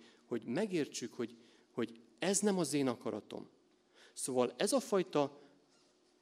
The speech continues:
tapasztalat, ez a fajta szenvedély nem bennem kezdődik. Nem így működik, hogy én felébredek, és azt mondom, hogy szenvedélyes akarok lenni.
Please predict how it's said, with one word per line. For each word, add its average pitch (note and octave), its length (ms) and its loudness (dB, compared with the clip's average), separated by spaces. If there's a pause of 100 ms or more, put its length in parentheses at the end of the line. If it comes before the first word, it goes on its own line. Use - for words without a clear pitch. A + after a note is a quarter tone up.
(1040)
tapasztalat, - 840 -2 (200)
ez - 180 -4
a G#3+ 60 -2
fajta E3+ 320 -2
szenvedély A2+ 840 0 (380)
nem E3 500 -2 (600)
bennem B2+ 440 0
kezdődik. G#2 580 -8 (1400)
Nem A#3 200 2
így F#3+ 140 0
működik, D#3 420 2
hogy C3+ 140 0
én A#2+ 120 0
felébredek, C3 640 0
és - 60 -8
azt - 160 -4
mondom, C3 220 0
hogy - 100 -10 (800)
szenvedélyes B2 600 2
akarok G#2+ 280 -6
lenni. G2 220 -8